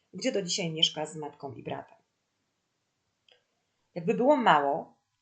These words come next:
Trojak przyznał się do zbrodni z dwa tysiące drugiego roku,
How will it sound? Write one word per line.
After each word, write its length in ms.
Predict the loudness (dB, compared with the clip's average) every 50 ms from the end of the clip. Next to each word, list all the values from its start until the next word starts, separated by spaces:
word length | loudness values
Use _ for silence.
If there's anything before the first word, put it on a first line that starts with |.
| _ _ _ _ _ _ _
Trojak 320 | 2 4 6 6 6 4
przyznał 460 | 0 -2 -2 -2 -2 -2 -2 -2 0
się 140 | -2 -2 -4
do 140 | -4 -4 -4
zbrodni 480 | -4 0 2 2 2 2 0 -6 -10 -10
z 60 | -4
dwa 160 | -2 -2 -2
tysiące 460 | -2 -4 -6 -8 -8 -10 -10 -10 -10
drugiego 420 | -10 -10 -10 -10 -10 -4 -2 0 0
roku, 440 | 0 -2 -4 -8 -12 -14 -14 -14